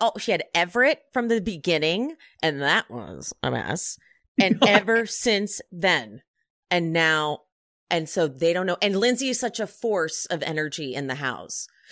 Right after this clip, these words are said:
Speaker 1: And
Speaker 2: Mm-hmm.
Speaker 1: Carl is too.
Speaker 2: You think so?
Speaker 1: Yeah,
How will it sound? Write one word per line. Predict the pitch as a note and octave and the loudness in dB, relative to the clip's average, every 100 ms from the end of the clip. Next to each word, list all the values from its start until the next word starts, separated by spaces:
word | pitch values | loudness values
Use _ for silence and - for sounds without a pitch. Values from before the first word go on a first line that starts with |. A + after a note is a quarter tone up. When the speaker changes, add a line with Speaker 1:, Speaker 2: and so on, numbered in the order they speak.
| - | 2
Speaker 1:
And | A3 | 6
Speaker 2:
Mm-hmm. | - F#3+ | 8 8
Speaker 1:
Carl | F#3 F4 A4+ | 8 6 4
is | F4 D#4+ - | 0 -2 -2
too. | - F#4+ F3+ G#2 _ _ _ _ _ _ _ _ _ - | 0 2 0 -4 _ _ _ _ _ _ _ _ _ 4
Speaker 2:
You | D#4+ | 6
think | A4 | 6
so? | A#4 A#4+ A#4+ - _ _ - - _ _ | 6 6 4 -2 _ _ -20 -20 _ _
Speaker 1:
Yeah, | - A3+ | -6 -2